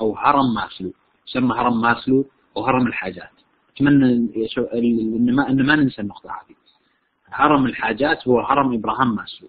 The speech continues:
فيليب كوتلر هو عالم التسويق. فريدريك تايلور ما له علاقة ولا جبنة طاري أصلا، هو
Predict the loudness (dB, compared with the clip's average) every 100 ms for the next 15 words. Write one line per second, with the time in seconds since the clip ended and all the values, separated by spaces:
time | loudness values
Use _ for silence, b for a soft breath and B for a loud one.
0 | _ 2 2 2 -2 0 2 4 4 4
1 | 2 -4 _ -14 -6 -6 0 0 0 _
2 | _ _ _ _ _ _ _ _ _ _
3 | _ _ _ -4 -2 -2 -2 2 4 6
4 | 6 4 2 0 0 0 0 0 -4 -10
5 | -12 -16 -16 -12 -4 0 0